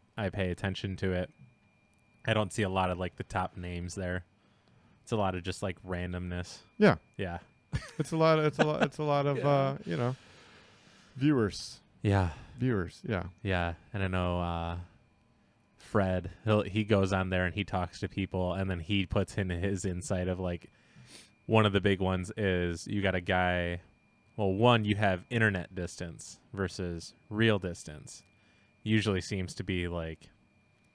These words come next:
Speaker 1: I don't know, a hundred or so feet in variance,
Speaker 2: Yeah.
Speaker 1: typically.
Speaker 2: Yeah.
Speaker 1: Um, but you got the guy who's throwing four hundred some feet or whatever, at least based off what they say, and then you have another guy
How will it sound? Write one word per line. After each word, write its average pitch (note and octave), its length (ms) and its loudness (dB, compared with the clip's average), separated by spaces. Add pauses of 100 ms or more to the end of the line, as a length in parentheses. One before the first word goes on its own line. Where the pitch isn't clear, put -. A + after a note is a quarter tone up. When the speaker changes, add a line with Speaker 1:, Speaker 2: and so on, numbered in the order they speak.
(280)
Speaker 1:
I G2+ 80 -4
don't F2+ 120 -4
know, F2 240 -6 (120)
a G#2+ 60 -12
hundred F#2 760 -2 (100)
or G#2+ 180 -2
so F#2 300 -4
feet F#2+ 440 -8
in F#2 180 -8
variance, G2 680 -4
Speaker 2:
Yeah. G2+ 180 6
Speaker 1:
typically. C3 600 2 (100)
Speaker 2:
Yeah. G2+ 180 2 (220)
Speaker 1:
Um, F2 560 0 (880)
but A#2 100 6
you G#2+ 100 6
got G#2 160 6
the G2+ 60 -2
guy F#2+ 400 6
who's F2+ 380 0
throwing F#2 760 0 (1080)
four A#2+ 320 4
hundred G#2 300 0
some F#2+ 280 -2
feet G2 340 -2
or F#2 100 2
whatever, F2 560 0 (300)
at G2 100 -6
least F#2 320 -6 (340)
based G2 260 -2
off F#2+ 180 -2
what G2 200 -2
they F#2 180 0
say, F2+ 320 -4
and G2 140 -6
then G2 100 -6
you F2+ 100 -4
have F#2 200 -2
another F#2 300 -4
guy F2 540 -4